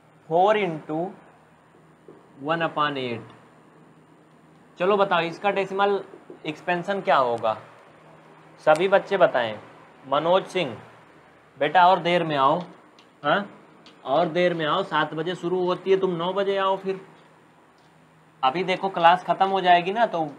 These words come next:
वॉच रिप्ले का ऑप्शन आएगा, दोबारा देख लेना। जो बच्चे सात बजे नहीं जुड़े थे, वो बच्चे इस क्लास को रिपीट कर लेंगे, रिपीट कर लेना, सब समझ में आ जाएगा।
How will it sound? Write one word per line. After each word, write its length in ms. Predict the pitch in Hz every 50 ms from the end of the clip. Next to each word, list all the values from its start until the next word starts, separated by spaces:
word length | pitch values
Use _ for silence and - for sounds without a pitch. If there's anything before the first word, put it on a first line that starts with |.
| - - -
वॉच 320 | 131 139 143 156 175 175 180
रिप्ले 500 | 170 156 160 165 160 - 170 170 185 190
का 160 | 175 180 170
ऑप्शन 260 | 160 - - 175 165
आएगा, 260 | 156 147 147 147 175 190
दोबारा 360 | - 165 147 147 147 151 151
देख 240 | 135 127 117 - 113
लेना। 280 | 104 107 107 104 101 95 - - - - - - - - - - - - - _ _ _ -
जो 160 | 120 139 151
बच्चे 300 | 151 165 160 - 185 185
सात 300 | 185 - 175 165 170 165 170
बजे 200 | 170 170 175 180
नहीं 240 | 175 170 165 180 180
जुड़े 300 | 180 175 160 156 147 147 -
थे, 160 | 160 180 214 - - - - - - - - - - - - - _ _ - - - - - - - -
वो 100 | 147 160
बच्चे 320 | 160 165 160 - 190 196
इस 120 | 196 190 -
क्लास 300 | 180 160 160 160 160 156
को 120 | - 196 190
रिपीट 380 | 185 180 - 175 180 175 180
कर 160 | 165 180 165 147
लेंगे, 340 | 147 143 139 131 117 110 98 - - - - - - - - - - - - - - - - - - -
रिपीट 400 | 131 135 143 139 170 180 180 180
कर 180 | 170 185 180 170
लेना, 240 | 180 180 175 190
सब 200 | 190 - 185 165
समझ 240 | 170 170 165 170 165
में 140 | 160 165 156
आ 80 | 147 135
जाएगा। 380 | 127 123 117 113 113 110 104